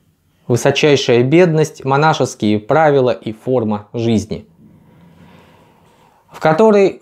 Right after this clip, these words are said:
францисканский монастырь описывается как антиутопическое, утопическое сообщество, в котором монахи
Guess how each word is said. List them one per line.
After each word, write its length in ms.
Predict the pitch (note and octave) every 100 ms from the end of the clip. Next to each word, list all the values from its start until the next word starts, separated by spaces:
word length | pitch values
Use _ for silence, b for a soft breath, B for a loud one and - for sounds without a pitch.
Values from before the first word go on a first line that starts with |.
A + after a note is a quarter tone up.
| -
францисканский 1080 | F3+ G3 G3 - G3 F#3 - G3+ F#3+ - F#3
монастырь 720 | F#3 F3+ F#3 - - A3 - -
описывается 1300 | E3+ E3+ G3 G3 - F3 F3 F3 F3 - F3+ F3 F3
как 400 | F3+ F3 F3 - -
антиутопическое, 1700 | F3 F3 - F#3 E3+ E3+ - E3 F3 G3+ F3 E3+ - E3 D3+ C#3+ -
утопическое 720 | F#3 F#3 D#3+ - - A#2 A2+
сообщество, 880 | - C#3 F3 F3 D3 - C3+ B2+ -
в 60 |
котором 420 | - D#3+ E3+ D#3+ D#3
монахи 680 | D#3 F3+ F#3+ F#3+ E3 D#3+